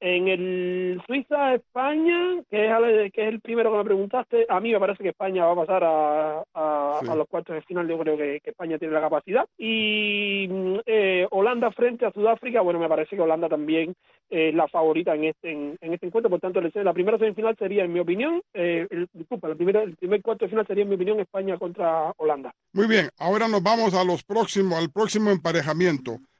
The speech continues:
Speaker 2: Japón contra Noruega, dos ex campeonas.
Speaker 1: Japón contra Noruega, fuerte está. Uno de los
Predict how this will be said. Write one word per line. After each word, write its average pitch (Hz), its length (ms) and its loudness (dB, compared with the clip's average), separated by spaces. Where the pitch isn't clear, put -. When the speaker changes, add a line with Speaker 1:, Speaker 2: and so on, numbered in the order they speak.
Speaker 2:
Japón 240 580 4
contra 196 480 0
Noruega, 180 720 4
dos 190 640 2
ex 196 240 -6
campeonas. 147 840 -4
Speaker 1:
Japón - 380 -10
contra 202 360 -10
Noruega, 151 400 0
fuerte 196 340 -2
está. 131 280 -6
Uno 220 260 4
de 202 40 6
los 190 160 2